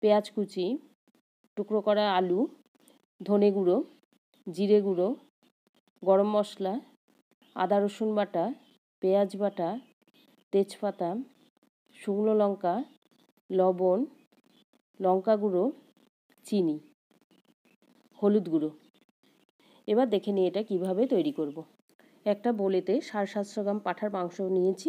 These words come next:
তাতে দু চামচ হলুদ গুঁড়ো দেবো। এরপর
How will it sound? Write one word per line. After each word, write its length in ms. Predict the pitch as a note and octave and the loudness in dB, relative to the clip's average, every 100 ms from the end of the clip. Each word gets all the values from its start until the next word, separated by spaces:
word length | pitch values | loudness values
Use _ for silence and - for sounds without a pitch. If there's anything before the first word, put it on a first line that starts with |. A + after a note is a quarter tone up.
| F#4 | -2
তাতে 200 | F3+ - F#3+ | -4 -2 -4
দু 120 | F3+ | -4
চামচ 300 | E3 F#3 G#3+ D4 | -4 -2 -2 -2
হলুদ 220 | G3 D#3+ D3 | -2 -2 -2
গুঁড়ো 160 | D#3 D3+ | -2 -2
দেবো। 200 | D3 D#3 - _ _ _ _ _ _ _ _ _ _ _ _ _ _ _ | -6 -10 -16 _ _ _ _ _ _ _ _ _ _ _ _ _ _ _
এরপর 260 | G3 F#3+ C4 | -4 0 2